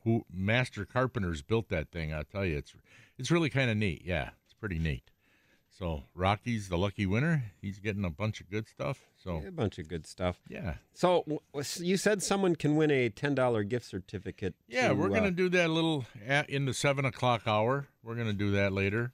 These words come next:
Speaker 2: Okay.
Speaker 1: Give away to Buc-ee's. Uh, I was out at Buc-, you know, uh, a couple weeks ago, I went out to Buc-ee's and I bought some stuff because these people, I think I mentioned this on the show, they, they had never had Buc-ee's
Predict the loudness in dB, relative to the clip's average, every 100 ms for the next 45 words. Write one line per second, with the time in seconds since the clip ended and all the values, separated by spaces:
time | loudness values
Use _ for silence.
0 | -6 -4 -2 -4 -8 _ -2 2 2 2
1 | -2 -2 -2 0 -2 -2 0 2 2 0
2 | -8 _ -2 2 2 2 2 2 -2 _
3 | _ _ _ _ _ _ _ -2 0 2
4 | 2 2 0 2 2 0 -6 _ _ -2
5 | -2 0 -2 0 0 0 -2 0 0 2
6 | 0 -2 -2 -2 -2 -4 -6 -8 -16 _
7 | _ _ _ _ 0 2 2 0 0 0
8 | 0 -2 -6 -2 -2 -2 -4 -6 -4 -2
9 | -2 0 0 2 0 0 -2 -4 -2 0
10 | 0 -2 -4 -2 0 -2 -2 -2 -2 -4
11 | -8 _ 0 2 4 2 2 2 2 2
12 | 2 -2 -2 0 0 0 -6